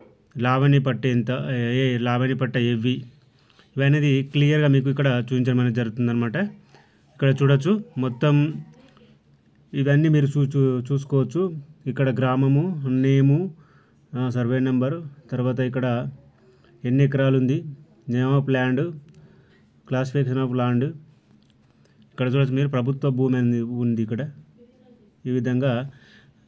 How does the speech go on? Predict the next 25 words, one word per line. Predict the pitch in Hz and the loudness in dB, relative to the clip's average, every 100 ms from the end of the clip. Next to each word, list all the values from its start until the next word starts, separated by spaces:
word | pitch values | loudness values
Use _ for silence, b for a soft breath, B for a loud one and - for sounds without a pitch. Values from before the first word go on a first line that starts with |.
| _ - | _ -2
చూపించడం | 139 135 127 | 0 2 2
అనేది | 127 120 | 0 0
జరుగుతుందన్నమాట. | 123 120 120 117 113 | -2 -2 -2 -2 -4
ఇటువంటి | 139 127 131 127 | -4 -2 -2 -2
భూములు | 120 123 123 | -2 -2 -2
అయితే | 120 | -2
మీరు | 123 120 | -2 -2
అమ్మలేరు, | 110 120 123 123 135 | -2 0 0 0 -2
కొనలేరు | 139 120 117 120 | -2 -2 0 -2
అనమాట. | 117 113 113 | -2 -4 -4
ఇక్కడ | 190 - _ _ _ 139 | -8 -12 _ _ _ -2
మీరు | 139 139 | 0 0
సెకండ్ | 143 147 147 | -2 0 0
మీద | 151 | 0
క్లిక్ | 139 135 | -2 -2
చేస్తే | 147 139 143 | -4 0 0
ఇంకొక | 127 139 135 | 0 0 0
లిస్ట్ | 127 127 135 | 0 0 -4
వస్తుంది. | - 127 143 180 - 127 | -4 -2 -2 -4 -8 -8
ఓకే, | 127 190 - - - _ - _ _ _ - | -6 -6 -8 -20 -20 _ -20 _ _ _ -6
ఇక్కడ | 151 139 | -2 2
చూడొచ్చు | 143 143 156 185 b b b b b - | 2 2 0 -6 b b b b b -6
మొత్తం | 135 143 139 151 156 - - b b b _ | -4 0 2 2 -2 -14 -20 b b b _
ఈ | 135 | 0
విధంగానైతే | 143 143 143 139 135 143 123 127 | 2 4 4 4 2 2 0 -2